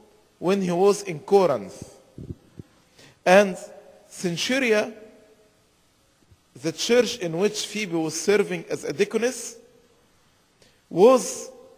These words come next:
its seaport, the seaport of Corinth, on the Aegean Sea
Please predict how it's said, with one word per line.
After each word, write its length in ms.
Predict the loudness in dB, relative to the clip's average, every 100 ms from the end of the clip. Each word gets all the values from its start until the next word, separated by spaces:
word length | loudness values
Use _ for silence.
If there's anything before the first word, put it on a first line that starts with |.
| _ _ _
its 500 | 0 0 -2 -16 -14
seaport, 1000 | -12 -6 -4 -4 2 4 4 0 -10 -18
the 180 | -12 -10
seaport 560 | -8 -8 -2 0 0 -2
of 180 | -12 -6
Corinth, 640 | 0 0 0 -6 -16 -20 -20 _ _ _ _ _ _ _ _ _ _ _ _ 0
on 200 | 2 2
the 460 | 0 6 6 6 -2 -18 -20 -20 -20 _ _ _ _ _ -6
Aegean 460 | -4 -2 0 -2 -4
Sea 520 | -6 -4 -4 -6